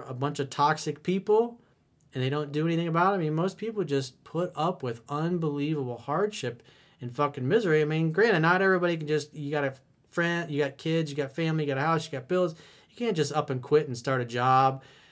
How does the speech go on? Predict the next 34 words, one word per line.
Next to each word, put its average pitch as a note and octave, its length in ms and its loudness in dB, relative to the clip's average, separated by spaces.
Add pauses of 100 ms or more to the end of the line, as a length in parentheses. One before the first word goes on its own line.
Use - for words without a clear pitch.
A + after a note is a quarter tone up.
(140)
or, A#2+ 200 -10
or G#2+ 40 -4
start C3+ 240 -2
a B2 60 0
business C3+ 720 0
or A2+ 460 -4 (440)
leave D3+ 320 2
your C#3 140 2
family, C#3+ 440 2
even C#3+ 120 -2
though C#3 220 2
sometimes C3 480 -4
people C3 320 -6
do D3+ 240 2
it. C3 200 0 (600)
You C#3+ 120 -6
got F#3+ 200 4
responsibilities. G3 1300 -2 (200)
So - 140 0
you G#3+ 120 6
have A3+ 120 4
to F#3+ 80 0
modify D#3+ 840 6
and C3+ 240 -2
alter C3+ 520 -2
your B2+ 220 -6
approach. D#3+ 640 0
But C#3+ 280 2 (800)
at C#3 160 -4
the C#3+ 140 -2
end F3+ 80 2
of G3 80 2
the F#3+ 60 2
day, B2 720 2